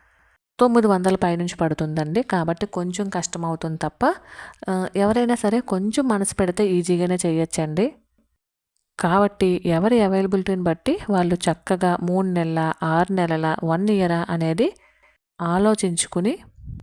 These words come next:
ఖచ్చితంగా ఇంత అమౌంట్ అనేది మనం సేవ్ చేయాలి అని మన మనసులో అనుకుని ఖచ్చితంగా మనీని అయితే సేవ్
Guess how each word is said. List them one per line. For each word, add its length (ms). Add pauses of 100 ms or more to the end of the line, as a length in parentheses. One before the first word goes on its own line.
(880)
ఖచ్చితంగా 680 (300)
ఇంత 220
అమౌంట్ 400
అనేది 240
మనం 220
సేవ్ 360
చేయాలి 540
అని 120
మన 180
మనసులో 440
అనుకుని 400 (460)
ఖచ్చితంగా 460
మనీని 360
అయితే 240
సేవ్ 260